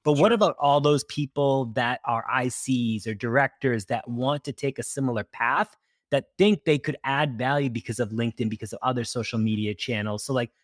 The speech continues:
Speaker 1: do you think that will become more prevalent, pre-, prevalent where, like, we'll see non-executives take these types of roles?
Speaker 2: Yeah, I think we've already begun to sh-, to see a few shots across the bow along those lines with companies like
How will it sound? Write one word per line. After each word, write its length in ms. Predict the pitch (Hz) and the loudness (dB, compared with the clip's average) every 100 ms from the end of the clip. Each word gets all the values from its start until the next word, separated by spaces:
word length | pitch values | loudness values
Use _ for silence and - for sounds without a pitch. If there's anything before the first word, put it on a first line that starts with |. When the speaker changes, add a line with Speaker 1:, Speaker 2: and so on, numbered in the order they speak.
| - | -2
Speaker 1:
do 80 | 147 | 2
you 100 | 202 | 4
think 220 | 262 - | 2 2
that 120 | 135 | 0
will 120 | 139 | 0
become 320 | 156 175 - 156 | -2 -2 -2 0
more 240 | 135 147 | 2 2
prevalent, 560 | - 131 135 143 151 - _ | 2 2 4 4 0 -2 _
pre-, 140 | - 151 _ | -2 -2 _
prevalent 540 | 151 143 151 160 156 | 0 2 2 0 0
where, 320 | 131 131 131 123 | 0 2 4 2
like, 160 | 120 - | 0 0
we'll 180 | 123 143 | 0 0
see 480 | - 160 143 127 - _ _ - | 0 0 0 0 -4 _ _ -4
non-executives 1300 | 113 123 139 156 135 123 135 - 139 143 151 151 - _ _ _ _ _ | 0 4 4 2 -2 -2 -2 0 0 2 2 -2 -10 _ _ _ _ _
take 300 | - 156 135 | -4 -4 -4
these 180 | 143 139 | -6 -4
types 280 | 151 143 143 | -2 -2 -2
of 80 | |
roles? 440 | 120 120 175 180 - _ _ _ _ _ | 0 0 -2 -6 -16 _ _ _ _ _
Speaker 2:
Yeah, 200 | - 156 - | -2 0 2
I 80 | |
think 140 | 240 254 | 0 -2
we've 120 | 349 | 0
already 280 | 269 226 208 | 2 2 0
begun 520 | 151 151 143 147 147 | 0 0 2 4 2
to 120 | 139 | -2
sh-, 160 | 127 - _ - | -6 -8 _ -12
to 140 | 151 | -10
see 200 | - 143 | -4 0
a 140 | 123 110 - | 0 -2 -8
few 240 | 139 143 | -4 -4
shots 400 | 131 - 123 127 | -4 -4 -4 -4
across 340 | - - 120 - | -8 -4 -4 -2
the 140 | 113 | -8
bow 360 | 90 104 104 117 | -2 0 2 0
along 280 | 123 127 127 | 0 0 0
those 200 | 135 131 | 0 0
lines 380 | 131 135 135 | 0 0 -2
with 100 | 123 | -6
companies 480 | - 131 120 123 113 | -4 -4 -2 -4 -4
like 180 | 117 110 | -4 -6